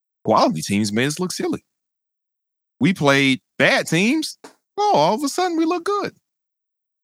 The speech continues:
I don't know. I think it's fool's gold to take the last two weeks and go, "Oh,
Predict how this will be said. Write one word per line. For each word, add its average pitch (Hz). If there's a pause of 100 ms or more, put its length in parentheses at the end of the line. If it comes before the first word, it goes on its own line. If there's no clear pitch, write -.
(440)
I 160
don't 113
know. 90
I 143
think 143
it's 90
fool's 147
gold 98
to -
take 110
the 95
last 101
two 117
weeks 95
and 87
go, 82
"Oh, 82